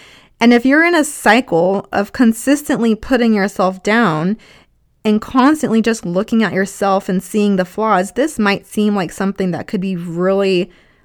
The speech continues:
uncomfortable to do and something that is honestly just hard for you to do. But I challenge you to practice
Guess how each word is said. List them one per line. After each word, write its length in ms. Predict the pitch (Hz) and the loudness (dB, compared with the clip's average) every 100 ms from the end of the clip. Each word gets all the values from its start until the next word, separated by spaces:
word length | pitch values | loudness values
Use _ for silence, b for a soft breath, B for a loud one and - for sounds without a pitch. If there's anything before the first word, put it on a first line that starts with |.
| b 185 | b 0
uncomfortable 720 | 202 220 202 180 214 196 190 | 2 2 0 -2 -2 -2 -2
to 160 | 202 | -4
do 320 | 170 165 196 262 | -2 0 2 4
and 220 | 196 180 | 2 0
something 400 | 196 190 196 190 | 0 -2 -2 0
that 140 | 175 | 2
is 140 | 180 175 | 0 0
honestly 460 | 190 202 208 208 185 | -2 0 -2 -4 -4
just 320 | - 202 - | 0 -2 -2
hard 420 | - 190 185 294 | -12 -4 -2 -2
for 120 | - | -2
you 140 | 165 160 | -2 -2
to 100 | 160 | -2
do. 220 | 151 180 B B B - | -2 -2 B B B -2
But 120 | 277 | 0
I 140 | 294 | 0
challenge 580 | 294 - 254 240 311 214 | -2 -2 0 2 2 0
you 400 | 190 165 165 240 _ _ _ _ _ _ - | 0 0 0 -2 _ _ _ _ _ _ -8
to 180 | - 254 | -2 -2
practice 1120 | - - 196 220 254 - 147 139 - - | -4 -6 -2 -2 -2 -2 -2 -2 -8 -18